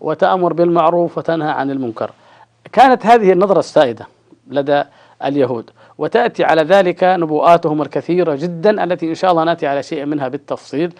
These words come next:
من أشهرها، من أهمها، أن نبوءة النبي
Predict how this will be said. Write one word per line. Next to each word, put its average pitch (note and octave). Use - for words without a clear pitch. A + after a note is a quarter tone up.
من B3
أشهرها، F3+
من F#3
أهمها، F#3
أن C3+
نبوءة E3+
النبي D3